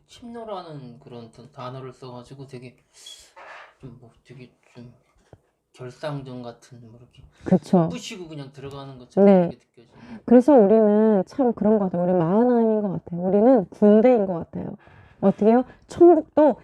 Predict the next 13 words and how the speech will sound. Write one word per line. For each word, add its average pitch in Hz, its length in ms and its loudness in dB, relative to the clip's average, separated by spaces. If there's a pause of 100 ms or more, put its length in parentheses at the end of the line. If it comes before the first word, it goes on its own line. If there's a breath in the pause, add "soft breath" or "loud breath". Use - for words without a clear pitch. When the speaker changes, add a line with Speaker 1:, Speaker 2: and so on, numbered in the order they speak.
(180 soft breath)
Speaker 2:
전쟁하듯이 262 1300 2
선-, 254 320 -6 (100)
얻어내는 190 520 -2
거죠. 190 260 -20 (600)
전쟁하듯이. 202 840 -6 (800)
Speaker 1:
그쵸. - 200 -4
Speaker 2:
얼마나 277 420 6
방해가 220 420 0
많겠어요. 185 680 -10 (340 soft breath)
심지어 302 560 4 (200 loud breath)
"하나님은 370 560 4
선하시다. 240 960 -2
결코 254 440 0